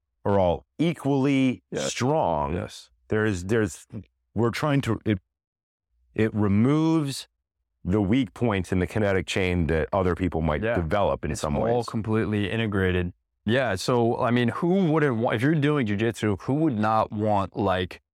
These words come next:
Speaker 2: strong, fortified elbows? It's almost to me like, you know, everyone's doing knees over toes, where they're just, that's your weak point,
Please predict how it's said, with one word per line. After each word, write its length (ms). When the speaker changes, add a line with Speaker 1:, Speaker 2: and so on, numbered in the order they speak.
Speaker 2:
strong, 800
fortified 760
elbows? 340
It's 160
almost 420
to 60
me 320
like, 500
you 80
know, 100
everyone's 400
doing 220
knees 240
over 220
toes, 360
where 120
they're 80
just, 260
that's 320
your 140
weak 300
point, 320